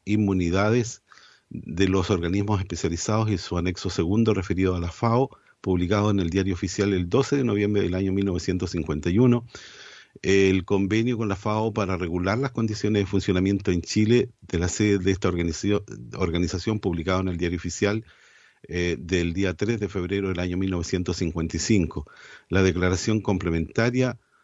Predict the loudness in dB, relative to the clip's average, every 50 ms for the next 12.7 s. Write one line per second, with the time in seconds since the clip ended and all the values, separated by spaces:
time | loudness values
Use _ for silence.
0 | _ _ -8 -4 -2 0 0 0 -2 -2 -2 -2 0 0 0 0 0 -2 -6 -6
1 | -6 -8 -8 -6 -6 -6 -6 -4 -4 -4 -2 -2 -2 -4 -4 -4 -4 -2 0 0
2 | 0 0 0 0 0 0 -2 -2 -2 0 0 0 0 -2 -4 _ _ _ _ _
3 | -2 0 0 0 0 0 0 0 0 0 0 0 0 0 -2 -2 -4 -6 -6 -2
4 | 0 0 0 0 -2 -2 -4 -2 -2 -2 0 0 2 0 2 2 2 2 2 0
5 | 0 0 0 0 2 2 2 2 0 0 -2 -2 -2 -2 -2 -2 -2 -2 -2 0
6 | 0 0 2 4 4 4 2 0 -2 _ -18 -20 -20 -18 -10 -2 0 2 2 2
7 | 2 2 2 0 2 0 0 0 0 -2 -2 -4 -4 -4 -4 -2 0 0 2 2
8 | 0 0 -2 -4 -6 -6 -2 -2 -2 0 0 -2 0 0 0 0 0 0 -2 -4
9 | -4 -6 -6 -4 -2 -2 -2 0 2 0 0 0 0 -2 -2 -2 -2 -2 -4 -4
10 | -2 -2 -2 0 0 0 0 0 2 2 2 0 0 -2 -4 -4 -4 -2 -2 -4
11 | -4 -2 -2 -2 0 0 0 0 0 -2 -2 -4 -2 -2 -2 -2 0 0 -2 -2
12 | -2 -2 -2 0 0 0 2 2 4 4 4 2 0